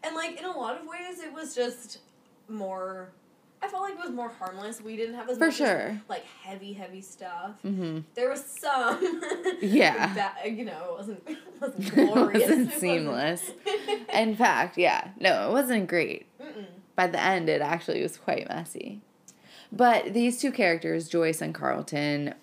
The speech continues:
Speaker 2: Carlton was a, for lack of a better word, a witch.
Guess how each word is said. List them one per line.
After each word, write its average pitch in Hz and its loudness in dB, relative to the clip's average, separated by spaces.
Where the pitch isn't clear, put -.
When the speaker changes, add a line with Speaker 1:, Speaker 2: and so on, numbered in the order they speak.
Speaker 2:
Carlton 202 2
was 165 2
a, 151 2
for 180 2
lack 175 4
of 180 -2
a 175 -2
better 156 2
word, 147 0
a 160 -2
witch. - -8